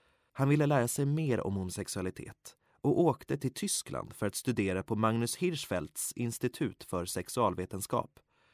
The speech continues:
När han kom hem igen ville han starta en liknande förening för homosexuellas rättigheter som den Magnus Hirschfeldt varit med och startat.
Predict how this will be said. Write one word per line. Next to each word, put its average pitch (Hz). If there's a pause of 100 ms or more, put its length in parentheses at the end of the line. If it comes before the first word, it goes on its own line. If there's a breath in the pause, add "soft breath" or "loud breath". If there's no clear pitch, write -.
(580)
När 127
han 147
kom 151
hem 175
igen 95 (260)
ville 123
han 131
starta 127
en 131
liknande 156
förening 90
för -
homosexuellas 117
rättigheter 90 (440 soft breath)
som 135
den 104
Magnus 113
Hirschfeldt 131
varit 101
med 101
och 87
startat. -